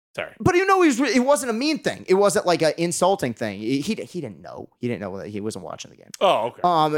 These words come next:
Speaker 2: like, it was, no, it wasn't an insulting thing. And I was like, for half a second, I'm like, "Okay, I can breathe. All right, we're good."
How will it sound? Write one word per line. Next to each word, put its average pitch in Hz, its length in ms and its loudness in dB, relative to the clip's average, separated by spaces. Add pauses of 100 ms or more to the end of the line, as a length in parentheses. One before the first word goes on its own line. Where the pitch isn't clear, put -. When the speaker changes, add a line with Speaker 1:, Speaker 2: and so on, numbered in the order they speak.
(140)
Speaker 2:
like, 156 160 4
it 190 80 6
was, 185 240 4
no, 185 220 4
it - 20 4
wasn't 165 240 2
an 151 60 -4
insulting 143 380 0
thing. 113 200 -4
And 117 100 0
I 131 60 2
was 123 140 -2
like, 117 300 -2 (300)
for 165 160 2
half 156 280 0
a 175 40 -2
second, 131 360 0
I'm 107 60 -6
like, 101 260 -10 (1040)
"Okay, 123 200 -4
I 98 40 -6
can 98 120 -14
breathe. - 220 -20 (220)
All 110 80 -4
right, 107 80 -10
we're 110 120 -12
good." - 160 -18